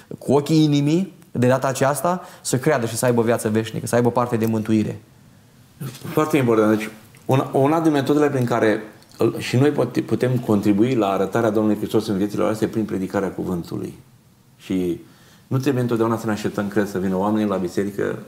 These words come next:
Speaker 2: dumneavoastră mergeți în, în mijlocul oamenilor, acolo unde sunt ei. Ceea ce a făcut și Domnul Hristos, de fapt. S-a dus și a ve-, de fapt, a venit <laughs> în mijlocul oamenilor și a predicat Evanghelia.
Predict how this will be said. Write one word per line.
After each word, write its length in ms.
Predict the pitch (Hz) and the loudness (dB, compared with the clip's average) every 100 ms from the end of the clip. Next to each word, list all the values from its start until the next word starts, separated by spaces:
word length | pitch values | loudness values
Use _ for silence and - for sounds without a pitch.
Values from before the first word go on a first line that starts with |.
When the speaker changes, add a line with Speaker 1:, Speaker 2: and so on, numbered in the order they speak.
| - | -18
Speaker 2:
dumneavoastră 400 | - 87 92 - | -10 -6 -6 -4
mergeți 320 | 92 92 90 92 | -4 -4 -6 -6
în, 60 | 87 - - | -8 -12 -16
în 120 | - 87 | -10 -6
mijlocul 320 | 95 95 85 | -6 -6 -8
oamenilor, 340 | 85 82 - - | -8 -8 -10 -12
acolo 240 | - - | -10 -6
unde 180 | 90 85 | -4 -4
sunt 220 | 82 98 90 | -4 -4 -4
ei. 240 | - 90 - - | -2 -2 -2 -6
Ceea 180 | - 151 | -4 -2
ce 100 | 143 | -2
a 40 | |
făcut 200 | 139 147 | -4 -4
și 80 | 135 | -4
Domnul 220 | 127 131 113 | -4 -4 -6
Hristos, 420 | 123 123 110 - - _ _ _ _ - | -8 -6 -6 -8 -20 _ _ _ _ -10
de 120 | - | -10
fapt. 340 | - - - - _ _ _ _ _ _ _ _ _ | -10 -16 -20 -20 _ _ _ _ _ _ _ _ _
S-a 100 | - | -4
dus 360 | 78 87 - - _ _ | -2 -4 -6 -14 _ _
și 120 | - 85 | -8 -4
a 60 | |
ve-, 140 | 80 - | -4 -2
de 80 | - | -2
fapt, 300 | - - - | -2 -6 -6
a 40 | |
venit 480 | 80 139 - 135 - - | -4 -6 -6 -6 -6 -16
<laughs> 220 | - _ - | -20 _ -6
în 60 | |
mijlocul 340 | 87 87 85 78 | -4 -2 -2 -4
oamenilor 420 | 76 73 76 76 | -4 -6 -6 -8
și 280 | - - - | -10 -10 -8
a 60 | 82 | -6
predicat 460 | 82 78 80 76 | -6 -4 -6 -6
Evanghelia. 600 | 73 67 71 57 - - | -6 -6 -6 -6 -6 -8